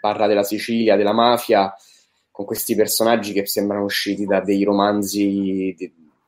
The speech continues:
non lo so, De Sciascia, De Pirandello, sono del-, del-, delle figure assolutamente assu-, assurde.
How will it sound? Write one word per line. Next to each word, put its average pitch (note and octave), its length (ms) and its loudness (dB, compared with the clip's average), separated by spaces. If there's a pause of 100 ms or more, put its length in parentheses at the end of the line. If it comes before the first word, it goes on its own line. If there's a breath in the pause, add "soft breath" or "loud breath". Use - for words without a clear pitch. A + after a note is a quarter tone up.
non F#2+ 160 -6
lo F2+ 80 -2
so, G2 300 4
De F#2 120 -2
Sciascia, G2+ 560 2
De F#2+ 100 2
Pirandello, G2 460 2
sono G2+ 200 0
del-, G2+ 180 0
del-, G2+ 160 0
delle G#2 300 2
figure A2 420 4
assolutamente G2+ 600 0
assu-, A2+ 360 -2
assurde. - 760 0